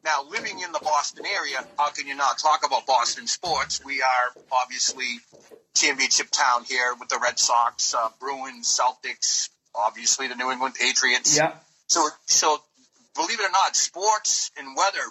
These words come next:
Speaker 1: really dominate the news around here. Um, you know, it's not unlikely that they'll interrupt the show around here and talk about something that's going on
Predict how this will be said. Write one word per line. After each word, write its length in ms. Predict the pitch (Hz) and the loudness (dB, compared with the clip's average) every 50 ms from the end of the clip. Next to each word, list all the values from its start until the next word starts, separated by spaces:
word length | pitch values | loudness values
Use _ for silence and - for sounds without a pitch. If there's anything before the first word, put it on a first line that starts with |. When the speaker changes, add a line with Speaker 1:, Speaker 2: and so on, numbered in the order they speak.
| - - | -6 -2
Speaker 1:
really 220 | 156 185 208 254 285 - _ _ _ _ - | -2 0 0 -2 -4 -8 _ _ _ _ 0
dominate 520 | - 151 160 185 - - 120 107 104 - - _ _ _ _ _ _ _ - | 2 4 4 4 2 -2 -8 -8 -12 -12 -14 _ _ _ _ _ _ _ -10
the 80 | - 143 | -8 -8
news 340 | 143 160 175 196 190 - 151 | -6 -6 -8 -4 0 0 2
around 320 | 127 117 107 107 110 - - | 2 0 0 -2 -6 -8 -10
here. 360 | 123 120 113 110 107 107 104 _ _ _ _ _ _ _ _ - | -8 -6 -4 -4 -4 -4 -6 _ _ _ _ _ _ _ _ 0
Um, 520 | 110 113 113 110 110 107 107 104 104 104 _ _ _ - | 2 2 4 4 4 2 0 -4 -12 -20 _ _ _ -10
you 80 | 131 131 | -6 -2
know, 140 | 123 117 113 - 135 | 0 0 0 0 -2
it's 260 | 123 113 - - 139 | 0 2 2 0 2
not 240 | 143 160 170 196 196 | 2 2 2 4 2
unlikely 680 | 180 175 151 135 123 139 139 156 170 165 - 143 135 127 120 - | 2 0 -2 -6 -4 0 0 0 0 0 -6 -12 -12 -12 -6 -4
that 140 | 123 117 - | -4 -4 -4
they'll 140 | 131 123 131 | -6 -10 -8
interrupt 320 | 143 147 143 147 139 - - | -4 -4 -2 -2 -2 -2 -4
the 80 | 117 | -4
show 280 | - - - 165 170 175 | -4 -4 -2 -2 -2 -2
around 340 | 165 135 127 123 117 117 - - | 0 0 0 0 0 -2 -6 -10
here 520 | - 120 117 113 110 107 110 - - 117 120 113 | -10 -8 -6 -4 -4 -4 -6 -8 -8 -8 -8 -8
and 80 | 107 _ - | -8 _ -4
talk 240 | - 139 131 131 - | 0 0 0 0 0
about 220 | 135 - 123 123 - | 2 2 2 2 2
something 280 | - 139 123 123 120 | 0 0 -2 -6 -4
that's 200 | 120 120 - - | -4 -2 -2 0
going 320 | - 135 123 120 120 120 120 | -2 0 -2 -2 -2 0 2
on 300 | 123 123 120 117 117 | 4 4 4 2 0